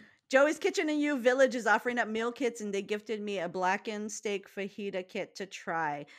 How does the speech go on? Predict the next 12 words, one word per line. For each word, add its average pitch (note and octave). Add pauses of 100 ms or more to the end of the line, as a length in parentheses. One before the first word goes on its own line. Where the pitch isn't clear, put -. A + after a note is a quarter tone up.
(280)
And G#3+
the A3
packaging F4
instructions B3+
were F3+
perfect, -
and E3+
everything C#4+
was C#4+
portioned A#3+
out G#3+
perfectly, F#3+